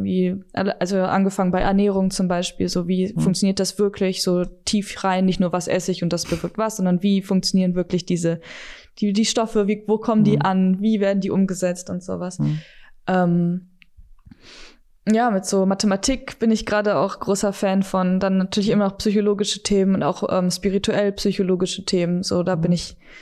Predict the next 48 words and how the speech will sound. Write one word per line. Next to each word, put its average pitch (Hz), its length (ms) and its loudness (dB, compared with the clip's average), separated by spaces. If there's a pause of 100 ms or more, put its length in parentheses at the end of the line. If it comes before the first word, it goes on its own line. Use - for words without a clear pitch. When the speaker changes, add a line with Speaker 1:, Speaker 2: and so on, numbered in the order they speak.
(500)
Speaker 1:
äh, 175 340 0 (560)
sehr 277 160 4
interessiert 262 480 0
und 214 80 2
das 202 100 0
hat 220 100 0
ja 214 60 2
auch 214 80 -4
alles - 400 -2
mit 202 160 0
meinem 196 160 4
Job 214 220 -2
irgendwie 196 260 0
zu - 140 -8
tun, 262 320 0
weil 202 80 2
das 190 160 -2
ist 190 180 -6
das, 190 140 -6
was 185 120 -2
ich 185 140 -10
poste 226 340 -2
und 226 60 2
das 185 160 0
sind 190 160 -2
das 160 160 2
Speaker 2:
Mhm. 160 160 -4
Speaker 1:
die 185 60 -4
Sachen, 185 320 -2
die 185 100 -6
die 180 80 -2
Leute 185 240 0
von 190 180 -2
mir 190 120 0
sehen 220 320 0
wollen. 233 260 -2 (540)
Speaker 2:
Mhm. 156 200 -4
Speaker 1:
Ähm, 196 520 -2 (240)
also 190 240 -2
quasi 220 320 -2
habe 208 80 2
ich 208 100 -4
mir 214 100 2
meinen 196 240 0 (100)
Traumjob 330 580 -2
erfüllt. 262 520 0
<laughs> - 520 0
Speaker 2:
Ja, 151 220 2